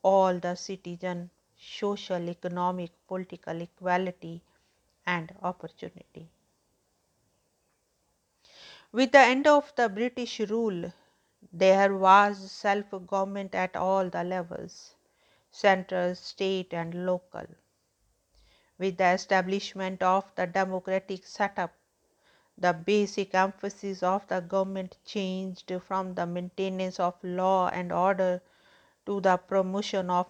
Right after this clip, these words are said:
welfare of the community. With the full-fledged democracy in the country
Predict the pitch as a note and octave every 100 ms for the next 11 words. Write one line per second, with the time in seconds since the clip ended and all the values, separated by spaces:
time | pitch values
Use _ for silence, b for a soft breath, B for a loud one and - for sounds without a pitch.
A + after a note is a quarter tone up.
0 | - D#3+ F3+ F#3+ F#3 - D3+ E3+ - -
1 | - F3 F3 F3+ E3+ E3+ - E3 _ _
2 | _ _ _ _ _ _ b b b b
3 | b b b F3+ G3+ F3 F#3 - G#3+ G3
4 | F#3+ - F#3 F#3 F#3 - F#3+ F3+ F#3 F3+
5 | F3 - G3 G3+ G3 F3+ F3 F3+ - F#3+
6 | G3 - F3+ F3